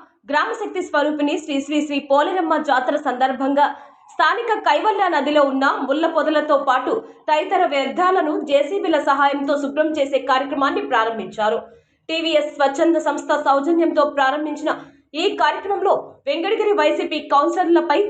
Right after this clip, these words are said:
తీవ్రమైన విమర్శలు చేశారు. పట్టణాన్ని పరిశుభ్రంగా ఉంచుకోలేని కౌన్సిలర్లు ఉన్నా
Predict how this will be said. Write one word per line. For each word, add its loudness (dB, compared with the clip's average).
తీవ్రమైన 2
విమర్శలు 0
చేశారు. 0
పట్టణాన్ని -2
పరిశుభ్రంగా 0
ఉంచుకోలేని 0
కౌన్సిలర్లు 2
ఉన్నా 4